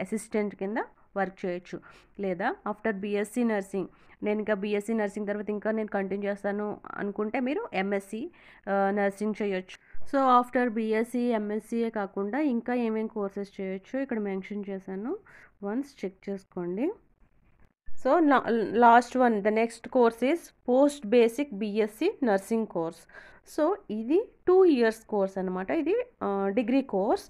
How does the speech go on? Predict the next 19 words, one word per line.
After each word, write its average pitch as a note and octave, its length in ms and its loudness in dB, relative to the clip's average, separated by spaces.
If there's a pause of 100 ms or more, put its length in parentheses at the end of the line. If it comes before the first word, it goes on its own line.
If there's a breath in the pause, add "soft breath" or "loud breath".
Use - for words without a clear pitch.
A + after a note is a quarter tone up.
(760 soft breath)
షార్ట్‌కట్లో C4 840 6
దీన్ని B3 460 0 (540)
పీబీబీఎస్సీ A#3+ 840 0
అని A3+ 160 2
పిలుస్తారు. G3+ 680 -2 (280)
కోర్స్ A#3 340 -2
లెవెల్ A3+ 180 -2
వచ్చి A#3 160 -4
అండర్ G3+ 240 -2
గ్రాడ్యుయేట్, G3 760 -2
కోర్స్ A3 280 -4
టైప్ C#4+ 320 -2
డిగ్రీ G#3+ 320 -4
ప్రోగ్రామ్, A3+ 520 0 (680 loud breath)
ఆ, G#3+ 420 -2 (460)
నెక్స్ట్ A3+ 380 0
స్పెషలైజేషన్ C4+ 920 4
నర్సింగ్, A#3+ 480 2 (720 loud breath)
ఆ, G3+ 400 0